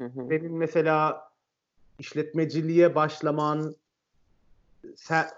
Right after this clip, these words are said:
Speaker 2: sen-, sendeki dönüşümünü biraz bize anlatabilir misin? Mesela hani mücadeleden gelen bir insansın.
Speaker 1: Hı hı.
Speaker 2: Yıllarca örgütlü mücadelede beraber işte en başta da söyledim.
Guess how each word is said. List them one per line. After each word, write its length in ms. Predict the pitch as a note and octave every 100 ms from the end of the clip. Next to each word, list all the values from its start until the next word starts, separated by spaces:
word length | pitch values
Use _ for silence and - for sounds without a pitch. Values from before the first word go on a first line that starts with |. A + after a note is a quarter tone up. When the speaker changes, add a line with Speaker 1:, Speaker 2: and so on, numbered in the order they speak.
| -
Speaker 2:
sen-, 160 | F3 -
sendeki 840 | - F3 F#3 F#3+ G#3 B3+ A#3 C3+
dönüşümünü 880 | D#3+ E3 F#3+ - F#3+ F#3+ G3 G#3+ G#3
biraz 320 | E3+ E3+ E3 D3+
bize 160 | C#3+
anlatabilir 640 | D#3+ D#3+ E3 E3+ D3 D#3+ B3
misin? 540 | A#3 - C3 A2+ - _ _
Mesela 180 | C3 D3
hani 280 | C#3 D3 - -
mücadeleden 720 | D3+ E3+ E3+ F3+ F3 F3+ F3+
gelen 320 | D#3 D#3 F3
bir 60 | E3+
insansın. 680 | E3 D#3+ D#3+ A#2 - F3 E3+ _ -
Speaker 1:
Hı 60 | C#3
hı. 0 |
Speaker 2:
Yıllarca 360 | C#3 D#3 D3+ -
örgütlü 480 | C#3 D3+ C#3+ D#3
mücadelede 840 | D#3 C#3+ D3 C#3+ C#3+ C#3+ C#3+ C#3+ C#3+
beraber 400 | C#3 C#3 C3+ C#3
işte 520 | C#3 - C3+ C3 - _ _ - - -
en 160 | C#3 C3
başta 300 | C3 - C#3
da 80 |
söyledim. 540 | C#3 A3+ G#3+ D#3 C3